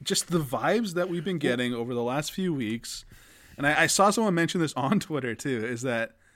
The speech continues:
they're, they're hypothesizing that Phillip Rivers has transferred the Chargers curse to the Colts. And now I'm not gonna go that far, <laughs> but I will say that something, something just doesn't feel right about this year, and obviously it comes down to the injuries.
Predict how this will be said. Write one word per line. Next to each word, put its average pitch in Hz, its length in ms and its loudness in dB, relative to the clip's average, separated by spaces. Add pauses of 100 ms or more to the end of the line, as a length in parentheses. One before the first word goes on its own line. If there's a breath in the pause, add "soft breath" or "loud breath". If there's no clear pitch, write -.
(440 soft breath)
they're, 160 320 0
they're 151 240 2
hypothesizing 151 640 -2
that 127 100 -4
Phillip 170 340 0
Rivers 131 380 0
has 120 220 -4
transferred 135 560 -4
the 113 80 -8
Chargers 135 560 -6
curse - 560 -6 (500 soft breath)
to - 140 -4
the - 80 -14
Colts. - 580 -10 (420 loud breath)
And 127 100 -2
now 143 140 4
I'm 139 140 4
not 160 180 6
gonna 165 140 2
go 147 140 2
that 131 280 2
far, 104 440 -6
<laughs> - 100 -18
but 127 200 2 (1000 loud breath)
I 131 100 -2
will 185 160 2
say 185 180 2
that 147 240 4 (160)
something, 185 800 -2 (320)
something 185 320 -4
just 151 180 -6
doesn't 139 220 -6
feel 120 300 -6
right 107 300 -6
about 104 220 -8
this - 200 -14
year, 131 140 -6
and 113 120 -4
obviously 120 240 -8
it 117 200 -8
comes 147 220 -6
down 135 180 -4
to 131 60 -10
the 120 140 -4
injuries. 107 360 -6